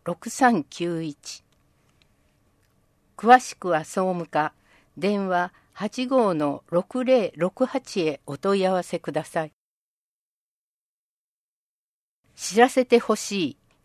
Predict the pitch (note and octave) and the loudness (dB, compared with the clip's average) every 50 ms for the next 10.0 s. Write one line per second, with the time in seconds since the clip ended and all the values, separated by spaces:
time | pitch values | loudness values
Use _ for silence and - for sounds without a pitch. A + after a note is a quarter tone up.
0 | _ _ - - - - - C#4 C4+ C4 A3+ G3+ F3 C#3+ C3+ - - D#3+ E3 - | _ _ -12 -10 -6 2 6 6 8 8 6 4 4 0 0 -2 -4 -8 -8 -6
1 | - A#3 A#3+ B3 A#3 A3 F3+ D3 B2 A#2 A#2 - - - - - _ _ _ _ | -4 -2 2 2 4 4 2 0 -2 -6 -12 -14 -16 -18 -20 -20 _ _ _ _
2 | _ _ _ _ _ _ _ _ _ _ _ _ _ _ _ _ _ _ _ _ | _ _ _ _ _ _ _ _ _ _ _ _ _ _ _ _ _ _ _ _
3 | _ _ _ _ _ _ _ _ _ _ _ - - - D4 D4 C#4+ B3+ A#3+ G#3+ | _ _ _ _ _ _ _ _ _ _ _ -10 -2 2 4 4 4 4 2 -2
4 | - - - C#3+ B2+ A#2+ A#2+ B2+ - _ _ _ _ - - E3 E3+ - - B3+ | -4 -4 -4 -4 -2 -2 -4 -6 -12 _ _ _ _ -14 -12 -12 0 2 4 4
5 | C4 - _ - A#3+ A#3+ A3+ - - _ _ _ _ _ _ - - A#3+ B3+ C4 | 4 0 _ -8 -6 -6 -6 -8 -12 _ _ _ _ _ _ -6 -2 -2 -2 0
6 | - - B3+ B3+ - - A#3 A3 - - - A#3+ B3 B3 - B3 A#3+ - A3+ A#3 | 0 0 0 0 -2 -4 -8 -8 -4 0 2 2 4 4 4 4 4 2 0 -2
7 | _ - - D3+ D3 C3 B2 A#2+ B2+ - - - - - _ _ _ _ _ _ | _ -4 -4 -4 -4 -4 -8 -12 -14 -16 -18 -20 -20 -20 _ _ _ _ _ _
8 | _ _ _ _ _ _ _ _ _ _ - E3+ F3 F#3+ G3+ A3+ A3+ A3+ A3+ A3+ | _ _ _ _ _ _ _ _ _ _ -4 -2 0 2 4 4 4 4 2 2
9 | A3 G3 F3+ D#3+ C3+ - - - - - F3+ F#3+ G3 G3 F#3+ F3+ F3 F3 F3+ F3+ | 0 0 0 -2 -4 -6 -10 -10 -6 -2 0 2 2 0 0 0 0 -2 -2 -4